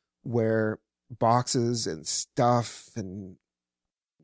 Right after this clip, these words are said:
all that were moved from one side of the room to another so I could take pictures from one angle. And then all that stuff was moved to the other side of the room so I could take pictures from another angle. And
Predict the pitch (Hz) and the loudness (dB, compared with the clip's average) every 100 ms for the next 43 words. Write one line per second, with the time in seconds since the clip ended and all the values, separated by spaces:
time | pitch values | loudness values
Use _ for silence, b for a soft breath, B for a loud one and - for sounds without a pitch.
0 | _ - 117 110 107 - 113 113 131 123 | _ -10 -2 2 2 0 -4 0 2 2
1 | 110 - - 120 110 107 120 120 123 120 | -2 -10 -4 -2 -2 0 0 0 0 0
2 | 107 113 107 117 104 110 113 101 - 98 | -2 -4 -4 -4 -2 0 0 4 4 2
3 | 104 113 - 113 - 107 - 104 104 107 | 0 -4 -2 -6 -4 -6 -4 -6 -4 -2
4 | 110 101 92 107 110 _ _ _ _ _ | -2 -4 -4 -4 -6 _ _ _ _ _
5 | _ - 170 202 196 190 180 165 131 123 | _ 0 4 6 6 6 4 4 2 2
6 | 131 117 113 104 - 107 135 139 135 110 | 2 0 0 -2 0 2 4 6 4 2
7 | 104 104 104 120 110 113 117 - 107 - | 0 -2 0 0 0 0 -2 -2 -4 -4
8 | 95 104 98 104 110 95 95 87 110 _ | -6 -6 -6 -4 -2 -2 -4 -6 -6 _
9 | _ _ _ - 107 104 104 104 104 | _ _ _ -10 -4 -2 -4 -6 -10